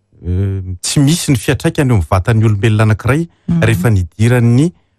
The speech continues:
Speaker 1: a, coronavirus ilay olona anankiray.
Speaker 2: Mhm. De, de ohatra hoe ahoana, ahoana oa, rehefa le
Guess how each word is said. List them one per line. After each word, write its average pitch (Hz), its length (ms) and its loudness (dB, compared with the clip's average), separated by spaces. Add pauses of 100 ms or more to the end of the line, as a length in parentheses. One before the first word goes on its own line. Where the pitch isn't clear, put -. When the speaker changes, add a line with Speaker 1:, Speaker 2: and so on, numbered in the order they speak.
(140)
Speaker 1:
a, 107 160 2
coronavirus 113 880 0
ilay 120 120 0
olona 104 280 -2
anankiray. 110 440 0 (280)
Speaker 2:
Mhm. 165 560 -10 (640)
De, 120 220 -2
de - 120 -2
ohatra 131 300 0
hoe 175 80 4
ahoana, 151 240 2
ahoana 175 280 2
oa, 247 140 4 (380)
rehefa 139 220 -2
le 156 160 0